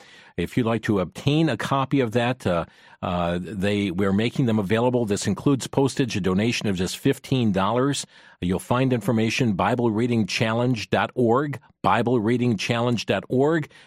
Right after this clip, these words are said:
You may also call our switchboard at one eight hundred seven two nine nine eight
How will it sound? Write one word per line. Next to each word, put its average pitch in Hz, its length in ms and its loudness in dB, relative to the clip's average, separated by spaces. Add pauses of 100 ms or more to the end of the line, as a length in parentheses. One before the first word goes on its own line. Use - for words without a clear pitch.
(140)
You 90 80 0
may 95 140 2
also 107 260 0
call 131 400 2
our 101 180 0
switchboard 127 540 0
at 87 140 -2
one 120 260 0
eight 120 240 -2
hundred 131 460 0 (320)
seven 123 440 2
two 208 260 0
nine 113 520 0 (100)
nine 110 480 2 (140)
eight 139 280 -2